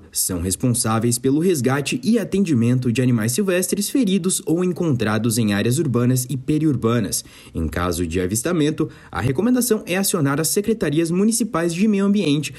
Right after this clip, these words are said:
ou órgãos similares, fornecendo o máximo de informações para que o resgate seja realizado.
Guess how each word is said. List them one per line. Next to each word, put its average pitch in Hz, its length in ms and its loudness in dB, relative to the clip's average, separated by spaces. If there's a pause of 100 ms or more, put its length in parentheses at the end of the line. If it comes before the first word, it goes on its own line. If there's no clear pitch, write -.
(180)
ou 95 200 0
órgãos 123 400 0
similares, 170 640 0 (220)
fornecendo 117 720 0
o 175 60 0
máximo 165 640 0
de 156 80 0
informações 185 680 0 (300)
para 90 220 -2
que - 100 -4
o 85 40 0
resgate 117 520 0
seja 123 380 2
realizado. 120 800 0